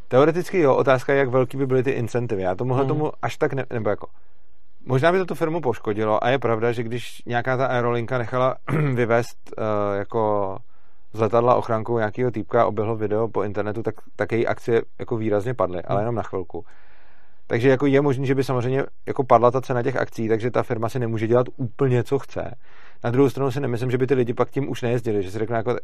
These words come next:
Speaker 1: tak když už to stejně jako tam je,
Speaker 2: Když už to tam je,
Speaker 1: tak
Speaker 2: no.
Speaker 1: proč tu silnici jako nevyužít, si zase spíš myslím, že by si
Speaker 2: Hmm.
Speaker 1: řekli. Na druhou stranu, když to nějaká ta firma bude dělat opakovaně,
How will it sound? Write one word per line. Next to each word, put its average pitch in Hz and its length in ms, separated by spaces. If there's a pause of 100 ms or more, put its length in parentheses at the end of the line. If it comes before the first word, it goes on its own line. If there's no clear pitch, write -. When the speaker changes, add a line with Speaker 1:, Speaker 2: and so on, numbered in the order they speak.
Speaker 1:
tak 104 120
když 104 200
už 135 100
to 139 100
stejně 123 400 (200)
jako - 140
tam 123 200
je, 101 200
Speaker 2:
Když 110 160
už 135 100
to - 120
tam 131 140
je, 123 60
Speaker 1:
tak 117 80
Speaker 2:
no. 120 40
Speaker 1:
proč 131 180
tu 131 100
silnici 123 360
jako 131 160
nevyužít, 120 420
si - 100
zase 113 220
spíš - 300
myslím, 113 320
že 107 80
by 117 80
si 131 60
Speaker 2:
Hmm. 131 80
Speaker 1:
řekli. 101 220
Na 101 80
druhou 143 160
stranu, 156 180
když 135 100
to 160 80
nějaká 147 240
ta 147 80
firma 143 220
bude 139 140
dělat 143 200
opakovaně, 120 640